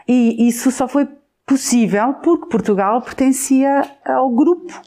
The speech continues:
E outras coisas, eh, avanços tecnológicos fantásticos, ehm, eu acho que foi por causa desta adesão que nós, eh, evoluímos tanto a nível de,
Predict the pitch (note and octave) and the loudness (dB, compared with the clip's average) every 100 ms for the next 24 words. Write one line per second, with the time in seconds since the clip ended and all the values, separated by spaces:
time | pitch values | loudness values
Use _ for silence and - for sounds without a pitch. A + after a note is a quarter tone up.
0 | _ _ _ _ _ _ _ _ G3 F#3+ | _ _ _ _ _ _ _ _ _ _
1 | F#3+ _ _ _ _ _ _ _ _ _ | _ _ _ _ _ _ _ _ _ _
2 | _ - A3 D#3+ D3+ D#3+ B2 D3 - - | _ 0 2 2 0 0 0 -2 -4 -2
3 | D4 C#4+ F3 D#3+ D#3+ - F3+ D#3+ D#3+ D#3 | 0 0 -2 -2 -2 -6 -6 -4 -4 -6
4 | D3 D3+ - D#3+ D#3+ F3+ F3 F3+ F3 E3+ | -6 -8 -8 -8 -4 -2 -2 -4 -4 -4
5 | E3 E3+ E3+ E3+ E3 - - E3+ F3 G#3 | -2 0 0 -2 -4 -8 -2 -2 0 -2
6 | G#3 - F#3 E3+ - F#3+ F#3+ - - - | -2 -4 -4 -4 -2 -2 -4 -12 -20 -20
7 | - - F3+ F3+ F3 E3+ E3+ E3+ E3 E3 | -10 -4 -2 0 0 0 0 0 2 0
8 | E3 E3+ F#3+ _ _ _ _ _ _ _ | 0 -2 -6 _ _ _ _ _ _ _
9 | _ _ _ - E3 E3+ F#3+ F#3 G#3 G3 | _ _ _ -4 0 0 -2 -2 -2 0
10 | G#3+ G3 G3 A3 G#3+ A3 A3+ G#3+ G3+ F#3 | 0 0 0 -2 0 0 0 0 0 0
11 | G3 G3 G3+ F#3 E3+ E3 F3+ G3+ - G3 | -2 -2 -2 -2 -2 -2 0 0 0 0
12 | G#3 G#3+ - A3+ A3 A3 G#3 G3+ G3 G#3 | 0 -2 -2 0 2 0 2 2 2 2
13 | A3 G#3 G#3+ G#3+ - A3 D4+ D#4+ F#3 F#3 | 2 2 2 0 0 0 0 0 0 0
14 | F3 F3+ F3+ F3+ F3+ | 0 -2 -2 0 -2